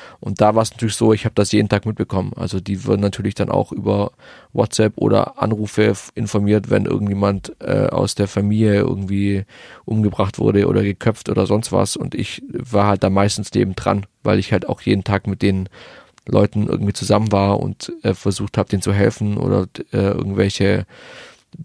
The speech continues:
Briefe zu öffnen und denen, äh, zu verstehen zu geben, was es bedeutet. Und da hat man natürlich alles mitbekommen. Und man sagt eigentlich immer, dass es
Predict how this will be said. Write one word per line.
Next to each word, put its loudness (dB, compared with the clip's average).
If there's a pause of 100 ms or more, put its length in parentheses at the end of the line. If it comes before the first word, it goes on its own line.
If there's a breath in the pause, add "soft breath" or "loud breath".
(540)
Briefe 4
zu -2
öffnen 2
und 0
denen, 2
äh, 0
zu -10
verstehen -2
zu -10
geben, 0
was -2
es -8
bedeutet. 0 (600 loud breath)
Und -6
da 4
hat 0
man 0
natürlich 0
alles -2
mitbekommen. -2 (1040)
Und -2
man -2
sagt 0
eigentlich 0
immer, 4
dass 0
es -8